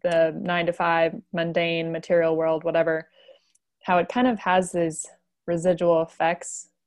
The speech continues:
on us after experiencing it for a large amount of time. So that being you expressing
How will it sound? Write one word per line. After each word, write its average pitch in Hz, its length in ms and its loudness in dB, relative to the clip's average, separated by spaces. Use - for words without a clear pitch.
on 185 180 -4
us 196 520 -8
after 170 680 0
experiencing 175 680 -4
it 196 140 -6
for 190 460 -2
a 175 280 -4
large 170 260 -2
amount 170 160 -4
of 165 60 -6
time. 175 440 -4
So 180 160 2
that 160 180 0
being 165 380 -6
you 170 180 0
expressing 160 840 -4